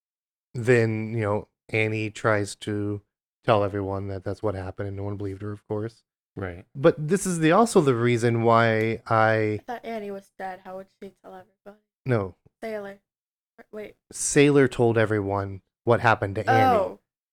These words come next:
Speaker 2: Yeah, the real
Speaker 1: They,
Speaker 2: story.
Speaker 1: they, the real story. Everyone
Speaker 2: Oh.
Speaker 1: thinks that Annie
Speaker 2: So that's
Speaker 1: or, uh, that
Speaker 2: right.
Speaker 1: Sailor
Speaker 2: So
Speaker 1: killed
Speaker 2: that's why
Speaker 1: Annie.
Speaker 2: they, they moved, because everyone in town thought that Sailor killed Annie.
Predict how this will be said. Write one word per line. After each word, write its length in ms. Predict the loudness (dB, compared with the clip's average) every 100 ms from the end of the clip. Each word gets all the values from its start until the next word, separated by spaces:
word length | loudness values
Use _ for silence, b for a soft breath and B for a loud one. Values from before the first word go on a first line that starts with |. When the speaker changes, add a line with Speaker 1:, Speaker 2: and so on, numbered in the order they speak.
| _
Speaker 2:
Yeah, 140 | 0 2
the 80 |
real 160 | 6 8
Speaker 1:
They, 140 | 8 6
Speaker 2:
story. 220 | 4 6
Speaker 1:
they, 240 | 8 8
the 140 | 6 4
real 280 | 8 8 6
story. 400 | 4 2 2 2
Everyone 380 | 2 4 4 4
Speaker 2:
Oh. 100 | 6
Speaker 1:
thinks 260 | 4 4
that 200 | 2 0 0
Annie 420 | 2 4 4 2
Speaker 2:
So 100 | 2
that's 200 | 4 6 6
Speaker 1:
or, 80 |
uh, 260 | 6 6 4
that 20 |
Speaker 2:
right. 200 | 6 4
Speaker 1:
Sailor 440 | 4 4 6 6 0
Speaker 2:
So 140 | 4
Speaker 1:
killed 260 | 6 8 6
Speaker 2:
that's 40 |
why 120 | 6
Speaker 1:
Annie. 180 | 4 2
Speaker 2:
they, 40 | 2
they 160 | 2
moved, 340 | 4 4 4 2
because 400 | -2 0 -2 0
everyone 460 | 0 0 0 -2
in 80 | -4
town 360 | -2 0 0 0
thought 240 | 0 0
that 100 | -4
Sailor 380 | -2 0 0 -2
killed 420 | -4 -4 -4 -6 -14 _
Annie. 140 | 6